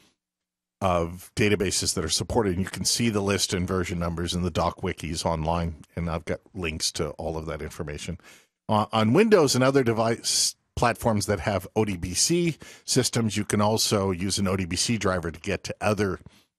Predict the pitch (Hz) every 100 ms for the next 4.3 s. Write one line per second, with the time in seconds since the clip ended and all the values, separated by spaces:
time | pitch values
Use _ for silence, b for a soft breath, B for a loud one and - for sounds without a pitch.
0 | - - - 98 95 - - 85 90 82
1 | 80 80 - 85 95 92 92 92 90 85
2 | 82 87 78 85 85 - 92 85 78 -
3 | 92 - 92 90 82 82 - B B B
4 | B - 78